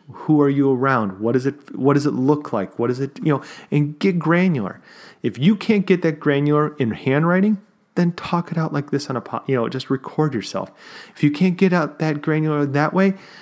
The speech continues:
go talk to someone and just try getting them to write it out. Do whatever it takes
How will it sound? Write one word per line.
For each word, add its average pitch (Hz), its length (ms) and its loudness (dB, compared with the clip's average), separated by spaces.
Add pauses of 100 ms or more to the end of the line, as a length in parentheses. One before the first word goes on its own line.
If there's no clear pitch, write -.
(220)
go 160 200 4
talk 156 400 -4
to 175 80 0
someone 170 480 0
and 143 140 -4
just 160 200 -2
try 160 300 -4
getting 160 380 0
them 175 280 4
to 120 120 -6
write 95 200 -6
it 87 100 -10
out. - 200 -14 (1000)
Do 156 240 6
whatever 147 720 0
it 143 160 -4
takes - 460 -4